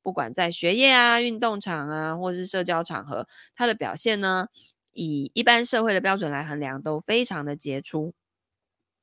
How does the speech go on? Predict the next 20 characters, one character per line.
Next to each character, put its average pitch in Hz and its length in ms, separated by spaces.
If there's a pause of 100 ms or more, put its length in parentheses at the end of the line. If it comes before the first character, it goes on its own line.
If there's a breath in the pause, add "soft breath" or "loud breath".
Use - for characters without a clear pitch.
(120)
好， 147 140 (160)
所 190 140
以 180 80
他 185 120
这 202 140
边 208 140
有 170 60
一 - 20
个 160 80
标 190 200
题 160 140
写： 147 240 (340 loud breath)
思 - 220
维 269 160
改 165 160
变， 175 300
豁 196 360
然 139 300
开 160 300
朗。 151 240